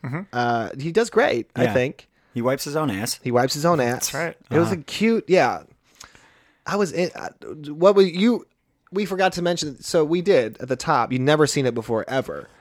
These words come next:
Speaker 1: Right.
Speaker 2: So
Speaker 1: Yeah.
Speaker 2: you're the only one with
Speaker 1: I'm
Speaker 2: fresh
Speaker 1: fresh.
Speaker 2: eyes in
Speaker 3: Right.
Speaker 2: this.
Speaker 1: Yeah.
Speaker 2: What did you feel about it?
Speaker 3: Yeah,
Speaker 2: What were your,
Speaker 3: that's
Speaker 2: like, what
Speaker 3: crazy to
Speaker 2: sticks
Speaker 3: me.
Speaker 2: out? What, what? Yeah, give it, give
Speaker 1: So,
Speaker 2: me some reads
Speaker 1: you know,
Speaker 2: here.
Speaker 1: it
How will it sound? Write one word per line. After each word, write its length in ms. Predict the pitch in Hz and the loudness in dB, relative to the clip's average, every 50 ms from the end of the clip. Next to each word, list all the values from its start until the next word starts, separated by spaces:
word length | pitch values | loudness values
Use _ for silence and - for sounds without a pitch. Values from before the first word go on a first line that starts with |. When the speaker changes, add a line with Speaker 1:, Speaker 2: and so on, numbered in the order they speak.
| _ _ | _ _
Speaker 1:
Right. 480 | - 127 135 143 139 127 113 104 101 113 | 0 4 6 8 8 8 6 2 -4 0
Speaker 2:
So 120 | 131 143 | 2 2
Speaker 1:
Yeah. 60 | 139 | 6
Speaker 2:
you're 340 | 151 208 214 214 202 185 156 | 6 8 8 8 8 6 4
the 180 | 147 143 147 147 | 2 0 -2 0
only 220 | 156 170 180 175 | 2 2 4 4
one 160 | 160 151 147 | 4 4 4
with 80 | 139 131 | 4 2
Speaker 1:
I'm 60 | 120 - | 2 4
Speaker 2:
fresh 160 | - 127 117 | 2 2 4
Speaker 1:
fresh. 160 | 135 123 113 110 | 4 4 2 2
Speaker 2:
eyes 160 | 117 113 107 | 0 -2 -2
in 120 | 110 110 | 0 0
Speaker 3:
Right. 240 | 131 139 135 113 101 | 2 2 2 0 -2
Speaker 2:
this. 200 | 95 - - - - | -2 -6 -10 -10 -4
Speaker 1:
Yeah. 220 | 127 131 117 110 117 | -2 2 2 6 8
Speaker 2:
What 80 | 151 | 8
did 200 | 185 175 131 120 | 8 6 4 2
you 200 | 123 139 180 190 | 2 2 2 2
feel 240 | - - 131 113 110 | 2 0 0 0 0
about 260 | 104 - 87 65 - | -4 -6 -8 -10 -8
it? 60 | - - | -6 -6
Speaker 3:
Yeah, 160 | 113 107 127 | -4 4 6
Speaker 2:
What 100 | 160 165 | 6 6
were 60 | 156 | 8
your, 300 | 139 139 143 156 151 151 | 8 10 10 10 10 10
Speaker 3:
that's 80 | 147 135 | 8 8
Speaker 2:
like, 160 | 127 120 117 | 8 8 8
what 100 | - 165 | 8 8
Speaker 3:
crazy 220 | - - - 185 170 | 8 8 6 2 6
to 0 | |
Speaker 2:
sticks 320 | 143 - - 123 113 107 | 6 6 6 6 6 8
Speaker 3:
me. 60 | 180 | 8
Speaker 2:
out? 460 | 180 196 196 147 123 117 - _ - | 8 8 8 6 4 2 -4 _ -16
What, 560 | - 95 104 131 135 143 151 143 - 113 135 135 | -14 -12 -10 2 4 4 4 4 2 -4 -4 -2
what? 380 | 131 135 147 160 143 - 82 | 0 0 0 -2 -2 -8 -4
Yeah, 220 | 139 160 147 123 113 | -2 -2 -2 -2 -4
give 180 | 120 123 135 | -4 -4 -4
it, 80 | 143 123 95 | -4 -2 0
give 20 | |
Speaker 1:
So, 180 | - 139 - 190 | 2 4 6 6
Speaker 2:
me 100 | 190 196 | 6 6
some 100 | 190 113 | 4 2
reads 360 | 117 123 135 131 - 220 202 190 | 0 0 0 0 -2 0 0 2
Speaker 1:
you 40 | |
know, 200 | 190 190 185 180 | 4 6 4 4
Speaker 2:
here. 100 | 180 - - - - _ _ _ - - - - - | 2 -2 -8 -18 -20 _ _ _ -20 -20 -20 -8 2
Speaker 1:
it 200 | 202 180 160 | 2 2 2